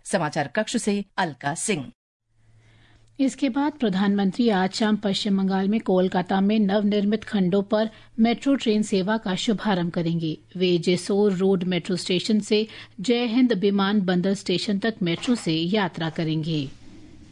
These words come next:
Speaker 2: निर्वाचन आयोग ने उपराष्ट्रपति पद के चुनाव के लिए दो पर्यवेक्षक नियुक्त किए हैं।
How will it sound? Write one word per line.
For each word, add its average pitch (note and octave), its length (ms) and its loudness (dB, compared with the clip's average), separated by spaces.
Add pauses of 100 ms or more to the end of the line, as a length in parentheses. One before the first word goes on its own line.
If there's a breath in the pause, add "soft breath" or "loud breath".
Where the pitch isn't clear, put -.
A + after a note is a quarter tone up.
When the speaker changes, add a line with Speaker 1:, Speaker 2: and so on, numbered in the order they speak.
(300 loud breath)
Speaker 2:
निर्वाचन B3+ 500 2
आयोग A3+ 360 2
ने D4+ 120 2
उपराष्ट्रपति A#3 1000 0
पद F#3 260 -4
के A3 140 -2
चुनाव F#3+ 440 -2
के G3+ 120 0
लिए A3+ 240 2
दो G3 180 2
पर्यवेक्षक F3+ 720 0
नियुक्त F#3 360 0
किए G#3 240 0
हैं। B3+ 180 2